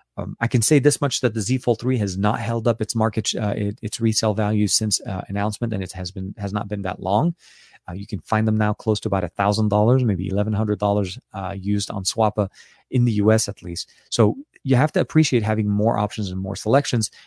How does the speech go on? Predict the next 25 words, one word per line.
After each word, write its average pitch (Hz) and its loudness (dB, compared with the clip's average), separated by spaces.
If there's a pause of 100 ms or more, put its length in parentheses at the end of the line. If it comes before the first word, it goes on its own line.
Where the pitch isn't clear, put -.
(140)
And 127 0
of 127 -2
course, 156 4
then, 123 0 (400)
you 135 0
know, 110 4
uh, 101 0 (300)
Samsung 120 0
has 110 0
another 113 2
announcement 104 -2
coming 104 -4
up 101 -8
at, 98 -8
on 101 -4
the 98 -4
twenty-eighth. 101 -2
So - -8
we're 98 -2
having 107 2
more 110 2
Unpacked 107 -4
again 98 -6
this 92 -6
year. 87 -8